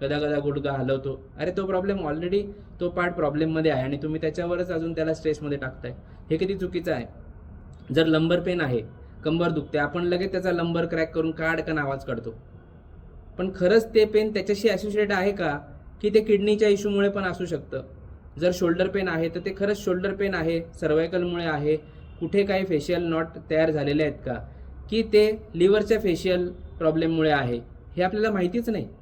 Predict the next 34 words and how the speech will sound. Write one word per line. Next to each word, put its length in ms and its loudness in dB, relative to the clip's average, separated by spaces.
आणि 160 -2
आपण 240 -2
काय 160 -2
करतोय, 280 -4
फक्त 300 -8
प्रयोग 260 -4
करतोय. 360 -10
तर 100 -2
इथे 280 2
तुम्हाला 340 2
काय 220 0
शिकायला 340 0
मिळणार 320 -2
आहे 100 -2
की, 140 -6
ऑस्टिओपॅथीचे 840 0
जे 100 -4
कन्सेप्ट 480 -2
आहेत, 220 -2
म्हणजे 180 0
प्रत्येक 600 2
बोन 280 0
सेटरनी 600 2
हा 200 -2
कोर्स 340 -2
केलाच 340 2
पाहिजे, 280 2
कारण 340 -4
की 140 -6
तुम्हाला 580 -2
ते 240 4
स्किल 460 0
फाईन 360 2
करण्याचं 520 0